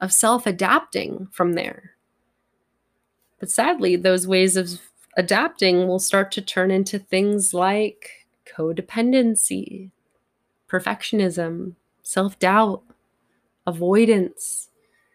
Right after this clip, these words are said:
These are things that you'll start seeing as adults and in your relationships as adults.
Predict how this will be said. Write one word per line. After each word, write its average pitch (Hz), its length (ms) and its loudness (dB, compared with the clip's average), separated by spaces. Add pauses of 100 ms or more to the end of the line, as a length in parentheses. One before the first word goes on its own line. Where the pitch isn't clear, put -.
(500)
These 208 200 0
are 233 100 4
things 220 320 4
that 196 120 0
you'll 180 120 -2
start 190 300 0
seeing 214 600 2
as - 140 -4
adults - 880 -4
and 175 320 0
in 180 180 -2
your 175 140 -2
relationships - 1300 -4
as 170 160 0
adults. - 720 -6